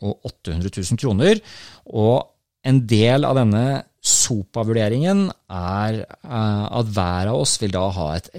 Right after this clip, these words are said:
reservasjonspunkt. Vi vil ikke gå utenfor det. Jeg vil ikke gå over åtte hundre tusen kroner, det er mitt reservasjonspunkt, og du vil ikke gå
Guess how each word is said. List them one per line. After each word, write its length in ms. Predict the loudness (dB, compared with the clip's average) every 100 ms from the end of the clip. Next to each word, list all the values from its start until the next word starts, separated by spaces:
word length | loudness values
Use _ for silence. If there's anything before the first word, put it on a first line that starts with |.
| -4
reservasjonspunkt. 1700 | -2 -2 -4 0 2 2 0 -4 -8 -8 -8 -4 0 0 0 -6 -6 -10 _ _ _ _ -6
Vi 260 | -2 -2 -2
vil 160 | -2 -6
ikke 560 | -8 -4 0 0 -2 -6 -14
gå 220 | -6 -2 -2 -4 _ _ _ -16
utenfor 480 | -14 -6 -6 -4 -4
det. 120 | -4 -4
Jeg 160 | -2 0
vil 140 | 0
ikke 160 | -2 0
gå 120 | 0 -2 -6 -2
over 320 | 0 -2 -4 -8
åtte 240 | -8 -4
hundre 100 | -4 -2
tusen 220 | -2 0
kroner, 200 | 0 0
det 80 | 0
er 80 | 0
mitt 180 | -2 -4
reservasjonspunkt, 800 | -10 -8 -6 -6 -6 -10 -12 -8
og 160 | -4
du 80 | -4 -4
vil 140 | -4
ikke 160 | -6
gå 80 | -8